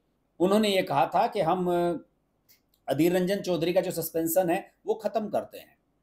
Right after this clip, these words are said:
संजय सिंह का सस्पेंशन अभी भी जारी है क्योंकि संजय सिंह ने अपना व्यवहार सुधारा नहीं है। पिछले लगभग दो साल में संजय सिंह ने जितनी बदतमीजियां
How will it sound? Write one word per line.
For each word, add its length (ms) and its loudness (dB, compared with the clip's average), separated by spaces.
संजय 320 4
सिंह 200 0
का 80 -2
सस्पेंशन 540 2
अभी 200 2
भी 100 -2
जारी 260 2
है 60 0
क्योंकि 220 -4
संजय 320 2
सिंह 220 -2
ने 120 -8
अपना 260 0
व्यवहार 320 2
सुधारा 380 -4
नहीं 260 -6
है। 100 -20
पिछले 280 2
लगभग 460 4
दो 420 4
साल 300 2
में 220 -6
संजय 360 4
सिंह 220 0
ने 120 2
जितनी 400 0
बदतमीजियां 800 -2